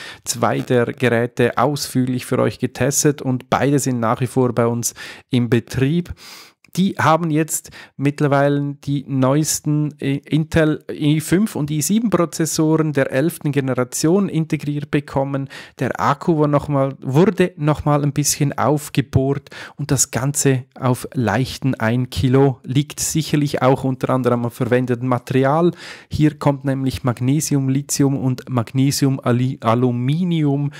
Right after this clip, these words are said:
zum Einsatz. Und die Scharniere et cetera. Also, wie gesagt, schöne Geräte zu einem tollen Preis mit angenehmer Technik drin. Weiter geht es mit Google Maps und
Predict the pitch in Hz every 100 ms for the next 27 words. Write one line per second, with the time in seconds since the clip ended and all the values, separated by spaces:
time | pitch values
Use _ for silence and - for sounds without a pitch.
0 | - - - - 131 131 - 104 113 131
1 | 120 113 90 - - - - - 120 127
2 | 120 - 123 120 113 120 123 127 110 -
3 | 117 - 117 110 - - - - 127 135
4 | 110 _ - 135 143 120 95 - - -
5 | 156 175 160 147 135 143 147 147 - -
6 | 135 131 135 131 135 131 - 110 123 120
7 | - 127 123 - - - _ - 117 120
8 | 120 117 113 113 101 _ - 95 - -
9 | 104 - - - 101 98 95 85 _ -
10 | - - - - 113 123 175 185 190 185
11 | - - 147 147 147 147 147 139 127 131
12 | - - 127 123 139 139 - 127 127 113
13 | - - - - 131